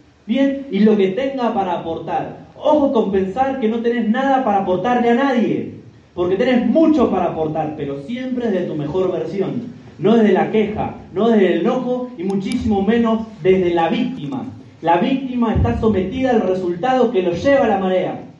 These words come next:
El responsable sale a nadar y sale a poner la fuerza y sale a realmente trabajar por una meta. Entonces, amigos,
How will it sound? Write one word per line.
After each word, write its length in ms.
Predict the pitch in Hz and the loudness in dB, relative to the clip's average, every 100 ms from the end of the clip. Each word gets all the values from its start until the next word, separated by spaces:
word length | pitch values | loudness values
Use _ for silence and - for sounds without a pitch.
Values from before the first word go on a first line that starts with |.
| - - - | -20 -14 -2
El 160 | 180 | 2
responsable 720 | 185 208 190 190 240 247 233 | 4 2 2 0 0 0 2
sale 200 | 226 226 | 2 2
a 100 | 214 | 0
nadar 440 | 175 180 220 - - - - - - _ _ _ | 0 0 0 -2 -6 -12 -18 -20 -20 _ _ _
y 100 | 139 | -4
sale 180 | 139 226 | 0 2
a 100 | 214 | 2
poner 240 | 185 214 202 | 2 0 -2
la 100 | - | -4
fuerza 640 | - 247 214 147 - - - - - - - | -2 0 2 2 -2 -4 -8 -14 -16 -20 -12
y 100 | 151 | -6
sale 220 | 190 240 | -2 0
a 120 | 226 202 | 2 2
realmente 1000 | 196 269 262 254 240 233 233 269 269 - | 4 4 2 0 -2 0 0 -2 -4 -8
trabajar 480 | 180 180 - 226 220 | -4 -2 -2 0 0
por 120 | 202 | 2
una 160 | 190 185 | 0 0
meta. 240 | 180 165 | -2 -4
Entonces, 440 | 156 208 180 147 - | -4 -2 -2 -2 -2
amigos, 420 | 220 226 - | 0 2 0